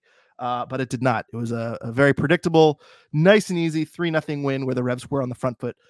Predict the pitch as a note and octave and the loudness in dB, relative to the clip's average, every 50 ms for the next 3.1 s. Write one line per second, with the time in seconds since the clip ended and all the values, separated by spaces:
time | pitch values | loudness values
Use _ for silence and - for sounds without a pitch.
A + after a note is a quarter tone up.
0 | _ _ _ _ - A#2+ A#2+ A#2 - - B2 A#2 A#2 A#2+ - - A2+ B2 A#2+ A#2 | _ _ _ _ -10 -8 -8 -8 -8 -8 -8 -8 -8 -12 -14 -14 -12 -10 -8 -8
1 | A#2+ A#2+ - G#3+ G3+ F3+ - - - - _ _ C3+ C3 - C#3 - _ _ _ | -8 0 6 6 6 6 6 0 -12 -20 _ _ -6 -6 -6 -8 -14 _ _ _
2 | _ _ _ _ D#3+ D#3+ D3 D#3 D#3 - - G3 G#3 D4 D#4+ - - G3+ G#3+ F#3 | _ _ _ _ -16 -14 -14 -10 -10 -4 0 4 6 6 4 6 6 4 4 4
3 | C#3 | 4